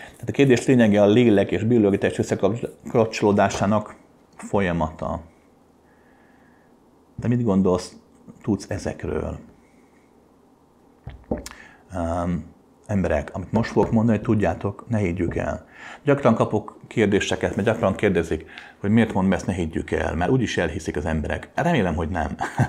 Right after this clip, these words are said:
<laughs> Én nem azért mondom ezt, mert jól hangzik, hanem tényleg komolyan gondolom. Már csak azért sem, mert általában megfigyeled, ezt olyan kérdések előtt, olyan válaszok előtt szoktam elmondani,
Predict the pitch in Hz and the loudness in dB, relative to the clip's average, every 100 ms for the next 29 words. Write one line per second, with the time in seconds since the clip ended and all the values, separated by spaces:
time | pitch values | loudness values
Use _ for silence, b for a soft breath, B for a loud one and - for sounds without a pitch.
0 | - - - - - - 127 156 139 120 | -4 -18 -20 -20 -20 -2 0 4 6 6
1 | 117 110 101 98 - 104 98 95 95 90 | 6 6 4 2 -2 -4 -2 2 2 0
2 | 80 76 73 - - - - 117 127 147 | -2 -4 -4 -8 -10 -14 -6 -6 -2 2
3 | 101 98 - 113 95 82 82 78 76 76 | 2 0 -4 -2 -2 -2 -2 -2 -2 -4
4 | 85 92 - - 113 101 90 - 85 82 | -2 -2 -2 -2 0 0 0 -4 -4 -4
5 | - 104 117 104 90 95 - 113 110 - | 0 0 0 -2 0 -2 -2 0 0 0
6 | - 143 113 110 - 107 95 - 98 98 | -4 -2 -2 -2 0 2 2 0 0 0
7 | 98 - - _ - B B B 135 107 | -2 -8 -20 _ -20 B B B 2 4
8 | 101 123 117 - 95 107 107 - 98 - | 4 4 4 2 0 2 2 2 -2 -2
9 | 92 95 101 113 123 127 | 0 2 2 2 0 -2